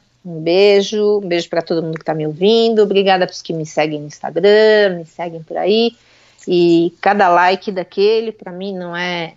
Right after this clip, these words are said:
um número, é um, é um apoio, é uma força que me faz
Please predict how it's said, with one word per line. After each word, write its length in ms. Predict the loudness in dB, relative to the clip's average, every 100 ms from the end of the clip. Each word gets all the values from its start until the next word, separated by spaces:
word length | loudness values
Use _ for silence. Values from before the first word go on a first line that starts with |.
| -10
um 80 |
número, 640 | -4 -2 0 2 2 0 -6 _
é 80 | -14
um, 320 | -12 -10 -12 -14
é 40 | -18 -18 -16 -14
um 40 | -14
apoio, 760 | -4 2 4 6 6 6 4
é 80 | 0
uma 140 | -6
força 600 | -10 -4 0 0 0 -4 -6
que 160 | -8
me 100 | -14
faz 640 | -10 -6 -6 -8 -20 -20